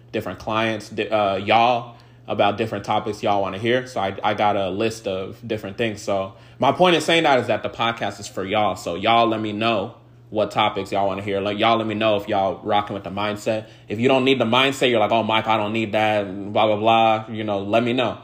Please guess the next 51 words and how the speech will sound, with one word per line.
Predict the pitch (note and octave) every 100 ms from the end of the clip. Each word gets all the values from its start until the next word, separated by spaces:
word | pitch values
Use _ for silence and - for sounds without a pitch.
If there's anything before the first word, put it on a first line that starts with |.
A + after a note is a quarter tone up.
| - -
"Oh, | A2+
the | G#2+
mindset's | G#2+ A#2+ A#2 A2+ -
trash," | - A#2+ A#2 A2+ A2+ A2+
you | A2+
know, | A2+ C#3+ D3+ C3+
<laughs> | -
you | D#3+
know | C3+ B2+
what | B2+
I'm | C#3
saying? | D3 A2+
Let | A2+
me | B2
know. | C3+ C#3 G#2 - - - -
So, | - - A2+ G#2 G2
yeah, | A2
keep | G2 C#3
it | B2
a |
hundred | B2+ A#2+
with | G2
me, | F#2+ - _ _ _ _ _ _ -
uh, | A#2 G#2+ G#2 G2+
with | G#2 G2+
whatever | A2+ A2 A2 G#2 G#2
y'all | F#2 F#2+ G#2+ G#2
need, | B2 A#2
because | A2+ A2
at | G#2 A2+
the |
end | C3
of | A2
the |
day, | G#2 B2+ G#2 - -
this | A2 -
whole | A2 G#2+
podcast | A2 A2+ G#2 G2
is | G#2
to | -
help | G2 G#2 A2
y'all | G#2 F#2 G#2+ - _ _ _ -
get | A#2+ A#2 G#2+
in | G2+
a |
better | G2+ G#2 G2
situation. | A#2 - - A2 G#2 -
You | G2
feel | - G2+
me? | G2+ - - _
So | - - A2 G2 F#2 -